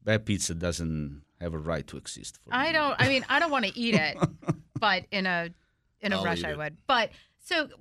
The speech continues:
Speaker 2: 'cause actually, you know, the first time I went to Italy, I went to Rome.
Speaker 1: Mm-hmm.
Speaker 2: And when we had pizza there, it was square pizza.
Speaker 1: Correct.
Speaker 2: And they cut it and made it like a sandwich.
Speaker 1: Correct,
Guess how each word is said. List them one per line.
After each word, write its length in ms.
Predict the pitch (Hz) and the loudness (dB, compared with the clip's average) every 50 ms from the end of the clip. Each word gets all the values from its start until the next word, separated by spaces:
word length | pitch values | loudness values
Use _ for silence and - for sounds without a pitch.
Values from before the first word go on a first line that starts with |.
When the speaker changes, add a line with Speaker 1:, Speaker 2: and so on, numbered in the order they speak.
| - - | -18 -12
Speaker 2:
'cause 160 | - 285 294 269 | -10 -6 -4 -2
actually, 300 | - 339 330 - 330 277 | -2 -2 -2 -2 -2 -2
you 60 | 254 | 0
know, 100 | 240 233 | 0 -2
the 80 | 226 233 | -2 -4
first 260 | - - 302 320 - | -2 -2 -2 -2 -2
time 160 | - 370 330 | -4 -2 -2
I 60 | 277 | -2
went 240 | 247 240 226 208 190 - | 0 0 -2 -2 -2 -6
to 160 | 214 202 - | -8 -8 -6
Italy, 280 | 196 196 185 180 175 | -6 -6 -4 -4 -4
I 80 | 170 170 | -4 -4
went 180 | 175 165 147 - | -6 -8 -10 -10
to 100 | - 190 | -12 -10
Rome. 420 | 180 196 226 233 180 151 - - - | -4 -2 0 0 0 -2 -4 -4 -2
Speaker 1:
Mm-hmm. 300 | 110 101 98 98 110 120 113 - - | 0 0 0 0 -2 -2 -4 -2 -2
Speaker 2:
And 120 | 214 208 214 | 0 0 0
when 100 | 214 214 | 0 0
we 140 | 226 262 262 | 0 0 0
had 180 | 269 262 208 | 0 -2 -4
pizza 300 | - 226 220 214 - 208 | -4 -8 -8 -6 -6 -8
there, 500 | 185 220 254 254 226 185 160 160 160 151 - - _ _ - | -4 -2 0 2 2 4 4 4 2 2 -2 -12 _ _ -8
it 60 | 226 | -6
was 120 | 214 233 220 | -6 -6 -6
square 320 | - - - 311 349 359 | -6 -6 -4 -4 -4 -4
pizza. 560 | - - 196 147 - - - 101 80 80 - - _ _ _ | -4 -10 -14 -14 -14 -16 -16 -16 -16 -16 -18 -20 _ _ _
Speaker 1:
Correct. 140 | - 104 - | -4 -2 0
Speaker 2:
And 80 | 233 262 | 2 0
they 120 | 233 220 | 0 -2
cut 280 | - - 254 262 247 262 | -2 0 2 2 4 4
it 260 | 277 285 285 240 - 175 - - _ _ | 4 2 2 0 -2 -8 -12 -12 _ _
and 180 | - 240 269 - - - - | -2 -2 -2 -2 -4 -6 -2
made 160 | 240 254 262 | 0 2 2
it 60 | 277 214 | 2 2
like 140 | 240 254 247 | 0 0 -2
a 20 | |
sandwich. 640 | 226 - 320 339 453 466 - 175 156 156 - - - | -2 0 0 2 2 2 2 0 0 -2 -6 -4 2
Speaker 1:
Correct, 340 | - 123 101 82 - - | 2 4 4 2 -2 -4